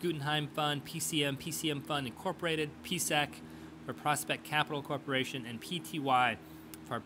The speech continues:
pimco Corp. Uh, income fund. Below that, one bond fund, B H K,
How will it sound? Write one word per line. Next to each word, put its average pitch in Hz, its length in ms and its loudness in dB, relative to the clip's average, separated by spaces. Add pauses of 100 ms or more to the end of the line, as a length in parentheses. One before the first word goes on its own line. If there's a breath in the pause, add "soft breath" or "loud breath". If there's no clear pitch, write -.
(100)
pimco 156 500 0
Corp. 135 340 2 (880)
Uh, 113 300 0
income 147 420 0
fund. 104 460 -4 (200)
Below 147 240 2
that, 151 240 4
one 185 220 0
bond 160 280 2
fund, 156 300 -2
B 156 220 -2
H 156 280 0
K, 139 380 6